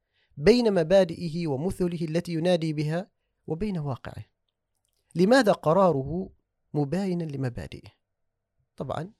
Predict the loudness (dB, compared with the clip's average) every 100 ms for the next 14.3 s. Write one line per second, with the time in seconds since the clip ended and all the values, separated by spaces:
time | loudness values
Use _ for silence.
0 | -10 -8 -6 -6 -6 -6 -2 -2 -2 -6
1 | -4 -2 -2 -4 -4 -4 0 2 2 0
2 | 0 -2 -2 _ -20 -20 -20 _ 2 4
3 | 4 0 -8 -8 -8 -6 -6 -6 -6 -8
4 | _ -4 -4 -4 -6 -6 -4 -6 -6 -10
5 | _ _ _ _ 2 2 4 -2 0 0
6 | 2 2 0 -2 -2 -6 -2 -2 -2 -2
7 | -4 -4 -6 -6 -4 -4 -2 -2 -2 -4
8 | -6 _ _ _ _ _ 0 2 2 0
9 | -2 0 0 -2 -4 -4 -8 -10 -8 -8
10 | -8 -12 _ _ -2 -2 2 0 -2 -8
11 | -10 -10 -6 -6 -4 0 0 -2 -8 _
12 | -2 0 0 0 -2 -4 -8 _ _ _
13 | _ -8 -4 -2 -2 2 2 0 -4 -4
14 | 0 -2